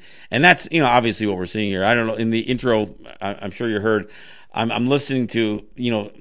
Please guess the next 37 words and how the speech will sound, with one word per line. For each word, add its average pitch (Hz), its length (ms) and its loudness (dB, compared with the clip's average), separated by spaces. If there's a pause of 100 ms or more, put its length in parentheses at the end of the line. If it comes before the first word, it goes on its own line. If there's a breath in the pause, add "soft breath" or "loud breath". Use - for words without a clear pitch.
t-, - 220 -18
to 113 140 -6
how 120 520 2
this 113 220 -2
thing 117 140 0
is 104 100 -2
playing 107 320 0
out. 101 240 0
And, 104 200 -2 (440 loud breath)
and, 151 120 4
and 175 160 6
I'll 226 120 6
tell 120 120 6
you, 95 300 -2
right 151 340 4
or 147 120 6
left, 127 480 4 (100)
uh, 110 160 -2
on 107 160 0
the 98 80 -2
political 113 380 -2
scale, 113 440 2 (280 loud breath)
some 202 340 0
of 156 140 0
the, 107 300 -2
some 196 260 -6
of 170 140 -4
the 87 120 -6
things 151 380 -6
that 98 80 -6
you 104 160 -6
hear 131 260 -4
come 95 180 -6
out 104 120 -2
of 113 80 -6
people's 101 280 -6
mouths 92 400 -6